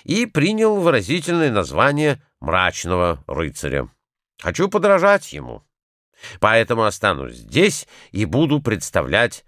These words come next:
сумасшедшего, отчаянно бешеного, до тех пор, пока достаточно не заглажу вины моей. Итак, объявляю тебе, друг мой Санчо,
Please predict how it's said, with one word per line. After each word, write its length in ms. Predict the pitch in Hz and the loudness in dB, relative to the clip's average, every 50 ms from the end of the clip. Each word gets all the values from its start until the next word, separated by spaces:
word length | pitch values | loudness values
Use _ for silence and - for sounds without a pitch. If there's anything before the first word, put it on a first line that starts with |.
| _ _ _ | _ _ _
сумасшедшего, 1000 | - - - 175 196 190 170 - - 175 175 156 - - - - - - - _ _ _ _ _ _ _ | -8 -2 0 2 2 2 0 2 0 0 0 0 -4 -10 -10 -10 -10 -10 -14 _ _ _ _ _ _ _
отчаянно 640 | 113 120 - - - - 131 135 131 127 123 127 | -4 -4 -2 -2 2 4 4 4 4 2 2 -2
бешеного, 760 | 123 101 139 131 107 - - - 62 55 55 57 55 57 62 _ - - - | 0 2 2 2 2 0 -6 -14 -14 -14 -12 -12 -12 -12 -14 _ -20 -16 -4
до 160 | - 95 107 | -2 -2 -2
тех 260 | 82 - 62 - - | -2 -4 -14 -14 -6
пор, 220 | _ - 202 220 208 | _ 2 2 2 2
пока 320 | - 123 85 - 76 73 | 0 -2 0 0 -2 -2
достаточно 800 | 62 69 64 - - - 80 78 - - 110 - - 143 165 170 | 0 -2 -4 -2 0 0 0 0 0 -2 -6 -4 -2 -2 -2 0
не 120 | 156 127 | 0 0
заглажу 500 | 95 78 87 78 67 71 71 71 65 85 | 0 0 0 -2 0 0 0 0 0 -2
вины 360 | 120 147 190 220 208 185 139 120 | -2 -2 -2 0 0 0 0 0
моей. 420 | 127 135 135 131 135 135 135 123 _ _ _ _ _ _ _ _ _ _ - - - - - | -2 -4 -4 -4 -6 -8 -8 -10 _ _ _ _ _ _ _ _ _ _ -20 -20 -20 -20 -2
Итак, 800 | _ 269 269 - _ - - 170 - 135 95 - _ - - _ _ _ | _ -2 -2 -2 _ 4 4 6 6 4 2 0 _ -20 -20 _ _ _
объявляю 800 | - 107 104 80 85 117 113 104 104 98 151 190 190 180 170 151 | -2 -2 -2 -2 -4 -6 -4 -4 0 2 4 4 4 2 2 -2
тебе, 260 | - - 127 156 147 | -6 -4 -2 0 -2
друг 300 | 98 101 107 143 147 - | 0 0 -4 -4 -4 -4
мой 180 | 117 123 117 98 | -4 -2 -2 -2
Санчо, 720 | - - 113 120 120 110 95 90 - 98 98 95 85 - | -2 -2 0 2 2 0 -2 -4 -2 2 2 2 2 -2